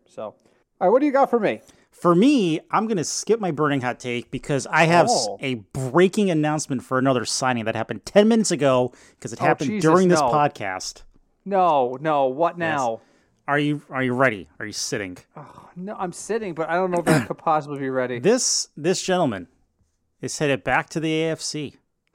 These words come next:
Speaker 2: He has just
Speaker 1: Okay.
Speaker 2: signed a six-year, hundred and twenty million dollar deal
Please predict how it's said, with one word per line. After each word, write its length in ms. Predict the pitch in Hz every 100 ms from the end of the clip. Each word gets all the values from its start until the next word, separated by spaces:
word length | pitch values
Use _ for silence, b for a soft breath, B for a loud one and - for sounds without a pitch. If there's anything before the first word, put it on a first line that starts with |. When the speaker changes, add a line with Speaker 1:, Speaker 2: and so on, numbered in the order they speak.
| _ _ _
Speaker 2:
He 260 | _ 156 151
has 180 | 165 135
just 240 | 170 185 -
Speaker 1:
Okay. 20 |
Speaker 2:
signed 440 | 180 165 113 104 -
a 140 | 139
six-year, 920 | 131 - - 208 - 202 180 110 87 - _ _ _ -
hundred 460 | 190 254 302 269 -
and 160 | 165
twenty 580 | - - 202 214 - 208
million 720 | 190 143 160 180 180 180 180
dollar 400 | 143 156 156 156
deal 580 | 131 151 151 110 95